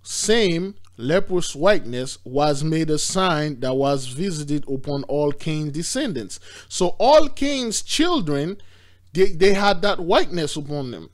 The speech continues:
okay? As it was their inheritance for seven g-, generations. So for seven generations,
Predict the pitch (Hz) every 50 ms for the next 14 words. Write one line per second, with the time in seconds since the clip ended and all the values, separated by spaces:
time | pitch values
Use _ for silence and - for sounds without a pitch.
0 | - - 120 123 - - 160 170 202 254 269 - - - - - - - - -
1 | - - - _ _ 139 143 147 151 135 170 208 202 - 139 156 190 214 208 180
2 | 170 170 170 170 175 - - 135 135 139 151 151 151 - - 156 156 147 - 165
3 | 208 214 190 175 151 160 156 151 - - - 143 135 - - - - - 190 180
4 | 170 185 185 175 156 156 156 143 123 - 175 185 196 202 208 220 247 - 311 262
5 | - - 135 110 92 - - - - - - - 165 135 123 110 - - - -
6 | - - 170 151 - - - 254 262 254 262 247 233 185 185 220 226 202 190 165
7 | 175 220 262 269 - - - 165 156 175